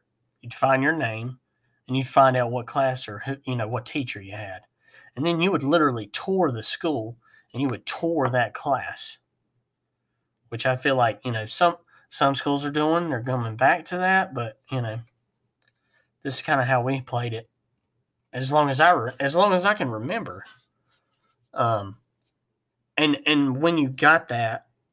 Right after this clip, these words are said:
tour, so to speak, and the meet and greet of the teacher, they would physically give you, you know, the paper. "Hey, you need two notebooks.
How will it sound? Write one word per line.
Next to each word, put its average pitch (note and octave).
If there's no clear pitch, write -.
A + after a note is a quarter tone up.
tour, E3
so A#2
to G#2
speak, -
and B2
the A2+
meet D3+
and A#2+
greet A2+
of B2
the A#2+
teacher, B2+
they D3+
would C3+
physically B2
give B2+
you, G#2+
you A#2
know, A2
the A#2
paper. A2
"Hey, B2+
you A2+
need A2
two B2+
notebooks. A2+